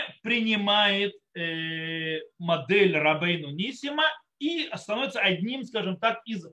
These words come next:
больших противников попытки на неё полагаться.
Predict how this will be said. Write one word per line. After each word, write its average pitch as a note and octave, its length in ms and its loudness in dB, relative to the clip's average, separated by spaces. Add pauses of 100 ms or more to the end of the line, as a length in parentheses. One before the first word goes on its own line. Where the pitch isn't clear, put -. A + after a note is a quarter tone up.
(340)
больших F#3 680 0
противников A3 1120 2 (240)
попытки A#3+ 640 -2
на G3+ 140 0
неё F#3 300 4
полагаться. G3 680 2